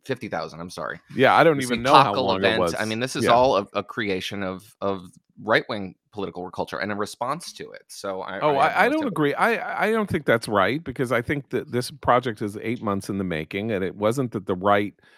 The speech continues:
Speaker 2: immediately created this martyrology. Like, the first couple of weeks after this happened, ev-, you know, e-, everybody said that it was bad. It was bad. It happened. It was terrible. And, you know, it was, it was shame and it was a terrible thing.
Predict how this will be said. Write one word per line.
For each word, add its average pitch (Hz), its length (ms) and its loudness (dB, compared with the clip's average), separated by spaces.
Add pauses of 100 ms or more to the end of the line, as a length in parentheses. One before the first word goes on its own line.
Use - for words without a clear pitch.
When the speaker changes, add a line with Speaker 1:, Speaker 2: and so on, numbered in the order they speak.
(380)
Speaker 2:
immediately 123 600 2
created 107 680 0
this 92 280 -2
martyrology. 98 880 2
Like, 95 220 -4
the 101 80 -8
first 113 300 -2
couple 104 280 -2
of 95 80 0
weeks 107 280 -4
after 92 600 -2 (640)
this 110 280 -2
happened, 117 480 0
ev-, 123 260 -2
you 120 80 -6
know, 82 240 -4
e-, - 480 -16 (240)
everybody 139 720 0
said 95 560 -2
that 110 140 2
it 95 100 0
was 92 160 -6
bad. 71 420 -2
It 73 80 -8
was 104 140 -8
bad. 107 360 4
It 87 100 -6
happened. 85 340 -4
It 80 80 -8
was 73 140 -12
terrible. 82 600 0
And, 65 180 -10
you 85 40 -6
know, 69 120 -6
it 71 60 -8
was, 71 200 -12
it 60 180 -10
was 65 460 -16
shame 92 460 -2
and 69 80 -8
it 65 60 -6
was - 140 -16
a 73 40 -20
terrible 82 380 -2
thing. 98 260 0